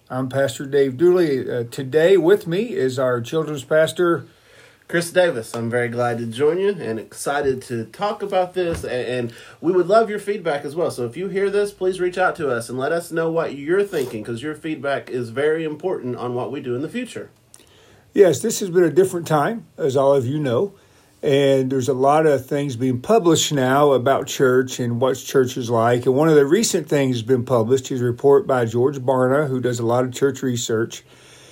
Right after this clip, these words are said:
Speaker 1: which basically saying about one-third of practicing Christian people are not watching online or in tune in any form of church, uh, which is kind of concerning.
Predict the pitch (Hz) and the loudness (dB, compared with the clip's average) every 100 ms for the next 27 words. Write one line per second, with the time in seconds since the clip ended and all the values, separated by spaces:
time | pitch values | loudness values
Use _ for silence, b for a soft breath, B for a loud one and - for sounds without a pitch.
0 | b b b 151 127 - 196 226 - 226 | b b b -4 -4 4 6 6 6 -4
1 | 208 196 - 170 156 160 160 151 123 135 | 0 0 0 2 4 4 2 -2 -2 0
2 | 131 117 - - _ _ _ _ _ - | 0 -2 -6 -16 _ _ _ _ _ -16
3 | 190 - - 156 185 175 165 185 175 151 | -16 -12 -4 0 2 0 2 6 8 8
4 | 131 151 147 120 b b b b - 120 | 6 4 0 -8 b b b b -8 -8
5 | - - 151 170 175 175 180 165 - 165 | -6 0 2 2 0 -4 -2 -2 2 2
6 | 165 160 - 147 120 127 123 120 - 127 | 2 -4 -2 -2 0 2 2 0 -2 0
7 | 127 127 135 143 143 - - - b b | 2 2 2 2 2 0 -8 -18 b b
8 | b b b b - 131 139 135 147 139 | b b b b 2 4 4 2 -2 0
9 | 131 123 127 131 135 135 127 127 127 120 | 0 0 2 2 2 0 -2 -2 -4 -4
10 | 147 139 127 123 139 139 123 135 123 117 | -2 0 0 -2 -2 -2 -2 -2 0 0
11 | 104 - 131 104 - - - _ _ b | -4 0 0 0 -4 -14 -18 _ _ b
12 | b b b b - 170 185 202 202 - | b b b b -6 2 4 4 -2 0
13 | 247 262 247 202 - 156 135 190 - | 2 2 0 -2 4 6 6 2 -4